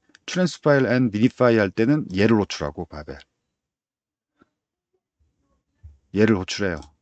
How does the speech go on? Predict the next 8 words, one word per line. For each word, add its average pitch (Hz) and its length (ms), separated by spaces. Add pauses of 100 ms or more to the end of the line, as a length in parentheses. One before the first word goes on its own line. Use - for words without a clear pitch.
(200)
그래서 90 200
얘를 117 280
호출해서 117 580 (240)
파일들을 127 460
트랜스파일하고 120 800
미니파이 110 400
한 110 160
다음에 95 460